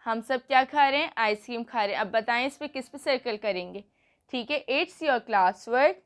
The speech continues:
and your homework is one thirty-eight। वन थर्टी एट पे आपके पास है circle the correct word। आई के साथ क्या करेंगे? सर्कल करें। अहमद, अहमद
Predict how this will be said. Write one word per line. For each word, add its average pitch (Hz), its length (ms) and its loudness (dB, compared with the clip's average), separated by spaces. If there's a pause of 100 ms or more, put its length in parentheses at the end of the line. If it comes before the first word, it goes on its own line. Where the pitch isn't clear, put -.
(440)
and 220 200 -2
your 254 260 4
homework 220 480 -2
is 226 460 -2
one 220 320 4
thirty-eight। 226 1600 -2 (160)
वन 254 200 4
थर्टी 294 460 -2
एट 202 140 -6
पे 233 80 0
आपके 214 260 2
पास 214 360 2
है 269 60 -2
circle 247 640 -2
the 285 140 2 (220)
correct 214 720 2
word। 208 220 6 (1000)
आई 226 240 6
के 277 160 -6
साथ 285 220 4
क्या 277 360 4
करेंगे? 285 600 -2 (320)
सर्कल 262 440 -2
करें। 285 400 0 (500)
अहमद, 254 500 2 (320)
अहमद 247 440 0